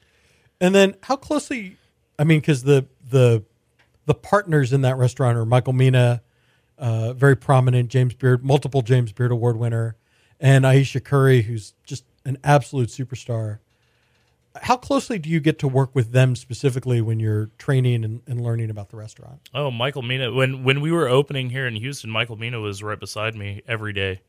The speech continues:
Speaker 2: Um, the, the, the way we run Expo is because Michael was standing with me and was like, "This is how this should run." And when somebody that's got fifty restaurants on their belt tells you that, you know, you,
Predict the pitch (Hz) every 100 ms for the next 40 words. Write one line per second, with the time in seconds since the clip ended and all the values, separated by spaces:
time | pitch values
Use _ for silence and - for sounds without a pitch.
0 | _ _ _ _ 117 113 107 101 98 _
1 | _ _ _ _ _ _ - 120 113 110
2 | 113 107 101 127 127 131 131 127 131 113
3 | 120 - 110 101 104 101 - _ _ 110
4 | 101 120 101 98 113 110 107 107 98 95
5 | - 107 - 113 107 107 104 113 110 101
6 | 101 104 98 - 123 107 104 107 98 98
7 | 107 104 98 92 95 - 104 107 104 -
8 | 113 107 101 95 - 104 - - 110 107
9 | 104 98 113 104 110 104 101 104 - 117
10 | 110 107 104 107 117 123 101 101 101 120
11 | 104